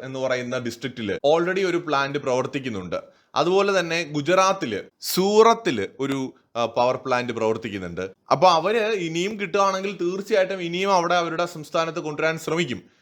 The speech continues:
പക്ഷേ നമ്മുടെ കേരളത്തിനെ സംബന്ധിച്ചിടത്തോളം നമ്മുടെ ഇവിടെയും നല്ല പോപ്പുലേഷൻ ഉണ്ട്.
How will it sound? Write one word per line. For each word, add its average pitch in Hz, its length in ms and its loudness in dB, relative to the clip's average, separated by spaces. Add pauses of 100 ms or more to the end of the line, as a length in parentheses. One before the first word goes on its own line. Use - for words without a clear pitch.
(140)
പക്ഷേ 226 480 0
നമ്മുടെ 147 360 0
കേരളത്തിനെ 170 480 2
സംബന്ധിച്ചിടത്തോളം 175 680 0
നമ്മുടെ 151 300 4
ഇവിടെയും 170 300 -2
നല്ല 151 180 -2
പോപ്പുലേഷൻ 147 600 -2
ഉണ്ട്. 139 260 -4